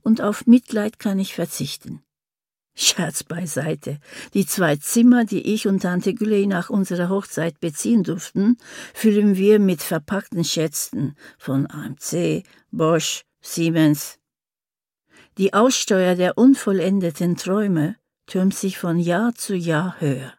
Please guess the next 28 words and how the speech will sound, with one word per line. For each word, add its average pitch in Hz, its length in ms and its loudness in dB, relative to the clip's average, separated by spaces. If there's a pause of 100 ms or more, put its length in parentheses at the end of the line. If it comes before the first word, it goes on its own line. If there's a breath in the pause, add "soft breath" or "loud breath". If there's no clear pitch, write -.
(920 loud breath)
Noch 226 260 6
hat 226 180 2
unser 208 300 4
Leid 202 260 0
seine 190 320 0
Mission 180 540 0
nicht 220 240 2
erfüllt, 131 560 -12 (380 loud breath)
aber 143 220 -2
der 139 220 -4
Tag 226 380 -4
wird 220 280 -4
auch - 260 -8
kommen 143 420 -6 (360 loud breath)
und 160 160 -2
wir 143 240 -2
werden 175 300 0
die 147 120 -2
Königinnen 190 1000 2
dieses 160 460 -4
Lebens 143 420 -2
sein. 147 340 -12 (540 loud breath)
Erst 143 480 -4
dann 196 320 2 (400)
darf - 380 -14
alles 214 480 -2
ausgepackt - 680 -14
werden. - 380 -16